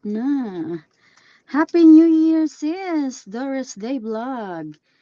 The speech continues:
Tamsak na host. Thank you sa inyong mga tamsak, guys. I'm back again. I miss you all. So,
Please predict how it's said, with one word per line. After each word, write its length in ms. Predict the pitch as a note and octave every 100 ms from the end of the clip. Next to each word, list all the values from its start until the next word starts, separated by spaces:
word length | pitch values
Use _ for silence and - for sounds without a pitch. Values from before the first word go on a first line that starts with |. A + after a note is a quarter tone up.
| _ _ _ -
Tamsak 480 | D#4 E4+ D4 E4 D4+
na 160 | D4
host. 640 | C#4+ D4+ F4 F4 D#4+ C#4 -
Thank 240 | C4 D4
you 80 | D4
sa 160 | C#4 A#3+
inyong 220 | C#4+ C#4+
mga 200 | C4+ C4+
tamsak, 480 | C4+ C4+ C4 B3+ -
guys. 1000 | F#3 B3 E4 C#4+ C4+ C4+ C4+ C4+ C4+ C4+ - - _ _ _ _ - _ _
I'm 320 | - A3+ A3+ G3
back 160 | C4+ _
again. 960 | G#3 F#3 B3 D4+ C4+ B3+ B3+ C4 C4 A#3+ _ _ _ _ _ _ _ _ _ _ _ _ _ -
I 160 | G3
miss 320 | F#3+ A3 G3+ -
you 160 | G3
all. 800 | - D3+ F3+ G3+ F3+ D3+ C#3 C#3+
So, 400 | - E3+ D#3+ D#3